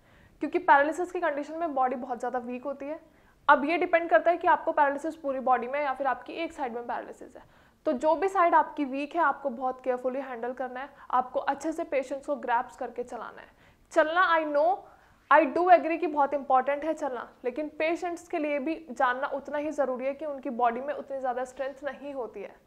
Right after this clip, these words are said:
तो आपको carefully, वाइजली अपनी एक्टिविटीज को, अपनी मूवमेंट्स को and अपनी एक्सरसाइजेज को कैरी फॉरवर्ड करना है। I hope वीडियो में मैंने जो भी बातें बताई हैं, जो भी इंपॉर्टेंट पांच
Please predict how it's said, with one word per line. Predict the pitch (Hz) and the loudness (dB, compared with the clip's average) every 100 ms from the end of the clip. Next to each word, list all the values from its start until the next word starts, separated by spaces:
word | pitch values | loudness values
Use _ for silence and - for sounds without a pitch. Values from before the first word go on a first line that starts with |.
| _ - - _ | _ -20 -20 _
तो | - | 0
आपको | - 247 233 370 392 | 4 4 4 -4 -2
carefully, | 294 254 262 302 302 | 0 0 -2 -6 -4
वाइजली | 247 220 233 294 339 | -4 -6 -6 -8 -8
अपनी | 330 254 262 | -10 -10 -6
एक्टिविटीज | 233 233 247 240 254 - | -6 -8 -12 -10 -12 -8
को, | 294 | -8
अपनी | 277 254 | -8 -10
मूवमेंट्स | 247 254 285 285 294 294 | -10 -8 -8 -8 -10 -8
को | 294 | -8
and | - 254 311 | -4 -2 -2
अपनी | 294 262 | -4 -6
एक्सरसाइजेज | 247 254 240 208 214 | -10 -8 -8 -6 -8
को | 220 330 | -8 -6
कैरी | 427 - _ 254 220 | -6 -10 _ -4 -4
फॉरवर्ड | 226 208 - | -6 -10 -10
करना | 214 113 - | -14 -18 -20
है। | - _ _ _ _ _ _ _ | -20 _ _ _ _ _ _ _
I | 277 349 359 | 6 8 8
hope | 381 381 | 6 4
वीडियो | 302 294 339 | 0 -2 0
में | 330 | 0
मैंने | 330 330 | 0 -2
जो | 320 302 | 0 0
भी | 269 | 2
बातें | 320 294 302 | 6 6 6
बताई | 294 294 262 | 0 0 0
हैं, | 277 294 | -2 -2
जो | 294 | 0
भी | 285 330 | 2 0
इंपॉर्टेंट | 302 294 285 330 349 | 0 4 4 2 -2
पांच | 311 302 339 - | 2 4 2 -6